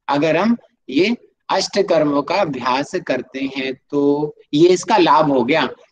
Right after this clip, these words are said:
कि षट चक्रों की शुद्धि हो जाती है, समस्त रोग नाश हो जाता है और मोक्ष प्राप्ति का साधन है ये।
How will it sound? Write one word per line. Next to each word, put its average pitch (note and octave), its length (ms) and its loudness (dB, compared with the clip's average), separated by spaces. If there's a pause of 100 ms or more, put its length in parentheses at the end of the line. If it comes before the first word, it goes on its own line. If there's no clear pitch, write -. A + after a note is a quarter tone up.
कि F3 120 4
षट F#3 240 0
चक्रों E3+ 420 2
की E3 140 0
शुद्धि D3 880 -2 (180)
हो E3 100 2
जाती D#3+ 460 0
है, D#3 200 0 (320)
समस्त G#3+ 500 -4
रोग D#3 440 -2
नाश C#3+ 380 -4
हो F3+ 100 0
जाता D3 360 -4
है A3+ 60 -4
और G#3+ 120 -4
मोक्ष D#3 460 -4
प्राप्ति D3 480 -4
का G#3 160 0
साधन C3 480 -4
है C#3 120 -6
ये। D3 240 -8